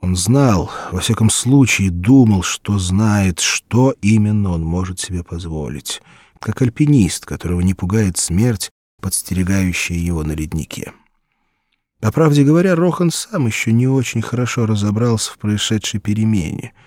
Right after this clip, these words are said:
Его память не отметила, в какой момент он заметил мрачную красоту черных зарослей, переливавшихся всеми оттенками фиолетового цвета. Но теперь, уже рассмотрев черные тучи, а их было две,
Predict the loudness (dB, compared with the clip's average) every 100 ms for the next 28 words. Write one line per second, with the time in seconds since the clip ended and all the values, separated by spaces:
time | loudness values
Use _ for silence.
0 | _ _ -4 0 2 2 2 2 2 0
1 | 0 0 -2 -2 -4 -10 -10 -12 -6 -4
2 | -2 0 2 2 0 -2 -2 0 0 -2
3 | -2 -2 -2 -4 -6 -6 -8 -8 -8 -8
4 | -8 -8 -8 -6 -8 -8 -6 -4 -6 -6
5 | -6 -6 -6 _ _ _ -4 -2 0 0
6 | -2 -4 -6 -6 -6 -4 -2 -2 -4 -4
7 | -4 -4 -6 -6 -4 -4 -4 -6 -8 -6
8 | -6 -4 -4 -4 -8 -8 _ _ _ _
9 | _ _ 0 2 4 2 4 4 6 4
10 | 2 2 2 2 4 4 4 2 0 2
11 | 2 4 4 4 2 0 -2 _ _ -4
12 | -2 -2 -2 -2 0 2 4 2